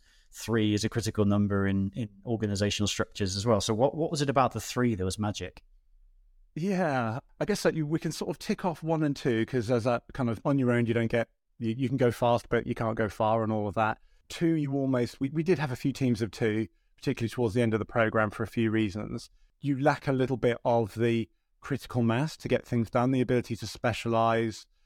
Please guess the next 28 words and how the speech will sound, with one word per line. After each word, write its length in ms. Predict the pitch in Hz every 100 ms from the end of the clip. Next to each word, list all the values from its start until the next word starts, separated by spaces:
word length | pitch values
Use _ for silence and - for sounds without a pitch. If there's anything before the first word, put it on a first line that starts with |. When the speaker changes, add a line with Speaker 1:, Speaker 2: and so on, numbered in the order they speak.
| _ -
Speaker 2:
just 240 | 127 -
in 120 | 127
terms 280 | - 147 120
of 160 | 110 92
the, 340 | 117 113 110 - _ -
almost 280 | 147 104 -
pragmatically, 600 | - 104 117 - - 113
the 80 | 110
amount 220 | 113 117
of 80 | 107
work 240 | 117 113
to 80 | -
be 100 | 117
done 160 | 113 110
on 100 | 110
a 40 |
project, 420 | - 117 107 113
two 160 | - 117
people, 260 | 110 107
it's, 160 | 113 - -
it's 80 |
quite 220 | - 117 113
hard. 400 | 123 110 110 - _ _ _ -
But 120 | 139
you 100 | 135
also 260 | 131 - 123
really 760 | 117 131 123 123 120 120 117
lack 580 | 113 120 117 117 - -